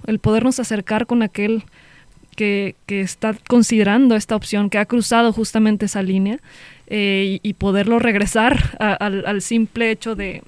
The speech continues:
de poder, este, hablar de la muerte y encontrarle un sentido distinto, que no sea esta la última, la, la única alternativa. Este, y, y bueno,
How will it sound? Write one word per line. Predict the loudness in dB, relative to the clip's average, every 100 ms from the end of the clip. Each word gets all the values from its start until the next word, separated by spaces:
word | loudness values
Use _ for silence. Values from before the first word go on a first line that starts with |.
| -14
de | -12
poder, | -8 -6 -2 -2
este, | -4 -4 -4 -4 -6 -12 -16 -20 -20 -20 -20 -20 -12
hablar | -4 0 2 4
de |
la | 4
muerte | 6 6 2 2 0
y | 2
encontrarle | 0 0 0 0 2
un | 2
sentido | 0 0 0
distinto, | 0 -2 -2 0 0
que | -2
no | -2 0
sea | 0 0
esta | 0 -2
la | 0 2
última, | 0 0 -2 -2
la, | -2 0 0
la | 0 4
única | 6 6 2
alternativa. | 0 -2 -2 0 0 0 -2 -16 -20 -20 -20 -16 -8
Este, | -6 -6 -6 -2 0 0 -2 -4 _ -20 -20 _ _
y, | -6 -2 0
y |
bueno, | 4 6 6 4